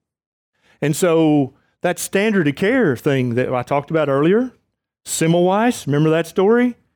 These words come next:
That applies to us six as well. At any point, the state medical board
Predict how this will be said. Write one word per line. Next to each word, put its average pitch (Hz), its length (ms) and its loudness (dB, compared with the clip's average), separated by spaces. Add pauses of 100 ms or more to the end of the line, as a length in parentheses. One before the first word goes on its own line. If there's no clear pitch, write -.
(380)
That 160 140 -4
applies 190 420 -2
to - 160 -2
us 170 140 -2
six - 340 -4
as 127 80 -6
well. 151 380 -2 (760)
At 113 140 -4
any 185 220 4
point, 254 500 -2 (1300)
the 113 60 -6
state 175 280 -2
medical 190 300 0
board 123 400 -4